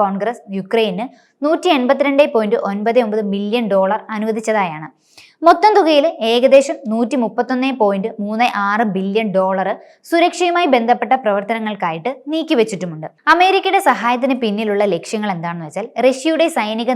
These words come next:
നടപടികൾക്കെതിരെ യുക്രൈനിന്റെ പ്രതിരോധ ശേഷി ശക്തിപ്പെടുത്തുക, യുക്രൈനിലെ ജനങ്ങളെ സഹായിക്കുകയും അഭയാർത്ഥികളെയും യുദ്ധബാധിതരെയും പിന്തുണയ്ക്കുകയും ചെയ്യുക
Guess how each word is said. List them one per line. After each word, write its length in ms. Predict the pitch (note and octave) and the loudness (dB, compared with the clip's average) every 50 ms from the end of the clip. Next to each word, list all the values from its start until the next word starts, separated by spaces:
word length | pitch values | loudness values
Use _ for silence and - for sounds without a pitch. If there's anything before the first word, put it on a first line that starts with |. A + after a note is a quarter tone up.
| A3 | -4
നടപടികൾക്കെതിരെ 840 | G3+ F3+ G3 G#3 A3 G#3+ A3+ A3 A3+ A3+ A3 F#3 F3 E3+ E3 F#3 A#3 - - G#3 | -4 -4 -2 -2 0 0 0 -2 -2 -4 -4 -6 -6 -6 -6 -6 -8 -8 -10 -12
യുക്രൈനിന്റെ 460 | G3 G3 A#3+ A#3 A#3+ A#3 A3+ A3+ A#3+ - | -8 -4 -4 -4 -2 -4 -4 -4 -4 -2
പ്രതിരോധ 360 | G#3 G#3 G3 G3+ G#3+ A3 A#3 C4 C4 | -2 -2 -2 0 -2 -2 -2 -2 -4
ശേഷി 220 | G#3 F#3+ F#3+ - B3 - _ - | -4 -6 -6 -10 -16 -18 _ -12
ശക്തിപ്പെടുത്തുക, 600 | G3+ F#3 F#3+ - A#3+ G#3 F#3 E3 - - D#3+ D#3 F#3+ B3+ - - _ _ _ _ _ _ C#4+ | -12 -12 -6 -6 -6 -4 -4 -6 -6 -6 -4 -4 -4 -4 -4 -10 _ _ _ _ _ _ -6
യുക്രൈനിലെ 460 | C#4 C4 D#4 E4 E4 D#4+ D#4+ D#4+ E4 C#4+ A3+ | -4 -2 0 0 0 2 0 0 0 0 0
ജനങ്ങളെ 380 | A#3+ A#3 A#3 A#3 A#3 A#3+ B3 A#3+ A3+ G3 | 0 -2 -2 -4 -2 -2 -4 -2 -2 -2
സഹായിക്കുകയും 640 | F3 D#3+ F3+ F3+ F#3+ F#3+ E3 F3+ F#3+ F#3+ A3 - - - _ _ _ F#3+ G3+ | -4 -2 -4 -4 -4 -4 -6 -6 -6 -6 -8 -8 -12 -18 _ _ _ -4 -2
അഭയാർത്ഥികളെയും 640 | F#3+ G#3 A3+ A3+ A3+ A3+ B3 A#3 A3+ A3+ A3+ A3+ A3 - - - A#3 | -2 0 2 0 0 0 0 0 2 2 2 0 -2 -8 -8 -6 -6
യുദ്ധബാധിതരെയും 800 | A3 G#3 C4 D#4 C4+ D4 A#3 G#3+ G3+ A3 G#3 A3 G#3+ G#3+ G#3+ G#3 G#3 G3+ | -2 4 4 6 6 6 2 0 0 0 2 2 2 2 0 -4 -4 -4
പിന്തുണയ്ക്കുകയും 640 | F#3+ G3 G#3+ A#3+ A#3 G3+ F#3+ F3+ F#3 F#3+ G3 G#3 G#3 - | -4 0 2 2 2 2 -2 -6 -8 -10 -10 -10 -4 -2
ചെയ്യുക 300 | G#3 G3+ G#3 G3 A#3 A#3+ | -2 0 0 0 -2 -2